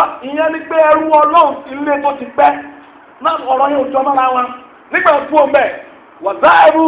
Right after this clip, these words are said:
ila Abi Hurayrata radiyallahu anhu. Abdurrahman ọmọ Sakar, wọ́n ní Abu Hurayra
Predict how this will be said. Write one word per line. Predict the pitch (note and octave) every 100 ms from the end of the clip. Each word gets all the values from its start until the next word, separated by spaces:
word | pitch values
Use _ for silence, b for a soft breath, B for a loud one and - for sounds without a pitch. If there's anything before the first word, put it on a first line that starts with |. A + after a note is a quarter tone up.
| D4 - - - -
ila | G3 D4+ D4+ D4 C#4+ C4+ B3+ A#3+
Abi | E4+ D4
Hurayrata | C#4+ B3+ C4 A3+ G#3+ - G#3 A3
radiyallahu | G#3 D4+ C4 A3 G3 A#3 B3+
anhu. | G3 C4+ C#4 - - -
Abdurrahman | - - A#4+ A#3+ F4
ọmọ | D4 B3+
Sakar, | A#3 C#4 C#4 A#3+ - - -
wọ́n | D4+ F#4
ní |
Abu | F4+ C#4 D#4
Hurayra | C#4+ B3+ C4+ C4+